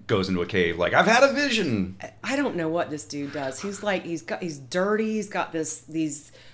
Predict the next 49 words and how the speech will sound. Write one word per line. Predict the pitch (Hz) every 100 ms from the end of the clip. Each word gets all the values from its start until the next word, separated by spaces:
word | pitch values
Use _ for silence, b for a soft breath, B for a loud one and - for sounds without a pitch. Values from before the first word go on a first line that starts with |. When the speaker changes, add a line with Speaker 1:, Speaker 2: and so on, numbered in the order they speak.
| B -
Speaker 2:
black, | 165 180 196 196 - - - -
um, | 147 143 131 131 131 120 - -
kind | - 220
of | 202
like, | 190 156 -
um, | 151 139 123 120 113 - - - b b b - -
croaker | 208 208 208
sack | - 202 202 -
kind | 214 208
of | 208
things | 214 208 214
he | 214
wears. | 190 196 208 208 208 202
And | 160 147
Speaker 1:
Croaker | 98 - 135
sack? | 143 147 - - -
Speaker 2:
Yeah, | 208 202 156 151 160
I, | 190 196 -
I | 170
just, | 165 165 -
I | 165
don't | 170
know |
how | 160
to | 147
describe | - 165 160
what | 143
he | 139
wears, | 151 143 127
but | - 131 -
he's | 147 143
<laughs> | 180 -
like, | 214 - - - - -
I | 226
don't | 220
know, | -
he's | 180
got | 196 175
these | 147
black | 151 165 180 -
lips. | 160 156 185 - - -
Speaker 1:
Okay. | 117 - - -
Speaker 2:
You | 220
know, |
he's, | - 226 226
like, | 190 185
really | 220 214
creepy | - 170 143
looking. | 135 120 120